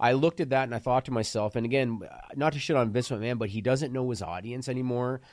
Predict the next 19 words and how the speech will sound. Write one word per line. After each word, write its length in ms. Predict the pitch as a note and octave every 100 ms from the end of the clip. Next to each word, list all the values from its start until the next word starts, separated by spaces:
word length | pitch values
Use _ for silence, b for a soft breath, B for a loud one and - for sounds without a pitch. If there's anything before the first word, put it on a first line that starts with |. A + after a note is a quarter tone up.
| b
He 100 | A2
doesn't 200 | B2 C#3
understand 340 | C#3 C3 C3
his 100 | A2+
market 340 | G#2 A2 A2 A#2+
anymore. 440 | A2 G2+ F#2 F2 B B
If 220 | - B2+ D3+
he 140 | C3+
did, 420 | G#2+ C#3+ E3 D#3+
he 140 | B2 C3+
would 180 | C#3+ C#3
have 180 | G#2+
recognized 760 | B2 C3 C3 G#2+ G#2 G2 G2 - b b
Seth 280 | - D#3 E3+
Rollins, 440 | C3+ C#3+ C#3+ G#2
they're 100 | B2+
turning 320 | C3+ C3+ C3
on 140 | G#2+ F2+
him. 220 | E2